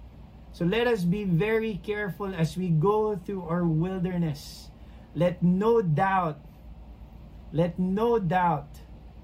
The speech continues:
start to now create its place in our mind. But here's the plot twist.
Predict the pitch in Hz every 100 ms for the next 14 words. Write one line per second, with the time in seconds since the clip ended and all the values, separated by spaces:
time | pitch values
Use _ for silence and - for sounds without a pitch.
0 | - - - - - - 196 202 175 190
1 | 175 156 139 - - 190 190 143 190 180
2 | - 185 196 - - - - - 190 180
3 | - - - - - - 196 202 190 151
4 | - - - - - - - - 165 160
5 | 160 160 160 151 143 143 143 139 123 101
6 | - - - - - - - - - -
7 | 156 214 226 - 175 - 180 180 175 170
8 | 180 156 -